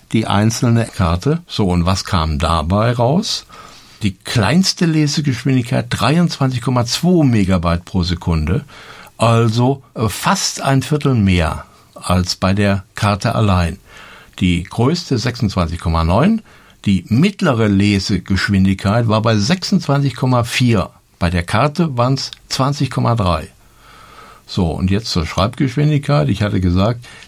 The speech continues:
die kleinste Schreibgeschwindigkeit bei der Karte waren eins Komma drei Megabyte pro Sekunde.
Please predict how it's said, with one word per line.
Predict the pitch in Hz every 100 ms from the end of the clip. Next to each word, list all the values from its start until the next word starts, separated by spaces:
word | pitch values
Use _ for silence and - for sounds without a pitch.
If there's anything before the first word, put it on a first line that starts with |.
| -
die | 92
kleinste | 101 98 131 143 127
Schreibgeschwindigkeit | - 120 120 113 - 113 110 - 110 -
bei | 95
der | 90 85 87
Karte | - 95 113 120 135
waren | 107 95
eins | 95 104 98
Komma | - 92 85
drei | 82 82 92
Megabyte | 104 131 139 139 147
pro | - 156
Sekunde. | 139 131 147 147